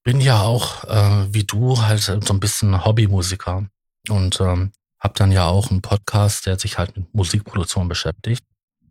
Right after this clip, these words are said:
Und, ähm, dort hatte ich dann auf den Seiten, ähm, den Dienst, den ich benutze, um, um halt mit anzubieten, um halt, äh, mich zu unterstützen, halt eingebunden.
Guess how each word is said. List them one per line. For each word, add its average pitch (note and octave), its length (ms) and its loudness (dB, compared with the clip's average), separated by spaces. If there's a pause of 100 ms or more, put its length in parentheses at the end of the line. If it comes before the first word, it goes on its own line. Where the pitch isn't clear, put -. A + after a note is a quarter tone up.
(340)
Und, F#2+ 340 0
ähm, G2 320 2
dort G2 360 0
hatte - 240 -6
ich - 280 -4
dann G2 220 -4
auf G2+ 120 -4
den G2 200 -2
Seiten, B2 720 0 (1000)
ähm, G#2 640 2 (1300)
den A2 300 6
Dienst, A#2 480 2
den A#2+ 100 2
ich A2 140 0
benutze, B2 460 0
um, G2+ 140 0 (220)
um G#2 240 2
halt G2+ 180 2
mit B2+ 140 0 (560)
anzubieten, G#2 720 -2
um G2+ 240 4
halt, F#2+ 240 0
äh, G2 100 -4
mich F#2+ 160 -4
zu - 120 -4
unterstützen, G2+ 760 -2 (540)
halt F#2+ 180 0
eingebunden. C3 680 2